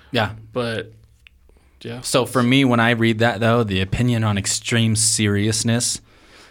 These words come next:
Speaker 1: um, that is placed on training and shooting. And so I, I, I see it from the perspective of how I portray and how many times I talk about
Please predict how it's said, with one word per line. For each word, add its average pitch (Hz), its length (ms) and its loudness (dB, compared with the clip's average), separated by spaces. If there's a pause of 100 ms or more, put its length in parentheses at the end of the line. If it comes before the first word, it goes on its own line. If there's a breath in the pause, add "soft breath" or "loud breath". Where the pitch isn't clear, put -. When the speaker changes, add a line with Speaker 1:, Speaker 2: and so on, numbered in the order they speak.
(280 loud breath)
Speaker 1:
um, 87 320 -4
that 92 140 -2
is 90 160 -4
placed - 500 -2
on 104 200 -2
training 104 480 -2
and 90 100 -6
shooting. 92 400 -2
And 90 100 -8
so 95 200 -2
I, 101 160 0 (120)
I, 104 280 -4
I - 20 -6
see 139 200 2
it 143 100 -4
from 123 80 -6
the 113 80 -4
perspective 107 500 -4
of 95 140 -10
how - 240 -2
I 95 120 -2
portray 95 560 -4 (480 loud breath)
and 95 100 -10
how 110 140 0
many 107 200 0
times 98 340 -4
I 92 140 -2
talk - 300 -6
about 85 360 -8